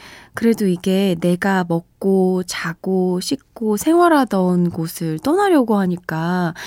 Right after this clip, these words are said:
이삿짐이 다 빠진 그 텅 빈 집을 바라보는데 약간 좀 기분이 이상했어요.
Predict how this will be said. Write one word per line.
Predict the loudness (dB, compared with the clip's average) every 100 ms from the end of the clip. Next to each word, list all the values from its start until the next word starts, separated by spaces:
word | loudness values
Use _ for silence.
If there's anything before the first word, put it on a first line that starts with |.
| -16 -16 -6
이삿짐이 | -4 -2 -4 0 0 0
다 | -2 0 0
빠진 | 2 2 2 2 0
그 | -2 -4 -4 -4
텅 | -6 -4 0
빈 | 4 4 4
집을 | 0 -2 0
바라보는데 | 0 -2 -2 0 0 0 0 0 0 -4 -12 -16 -16 _ -4
약간 | -4 0 2 2
좀 | 0 -4
기분이 | -2 0 0 0
이상했어요. | 0 -2 -2 -4 -14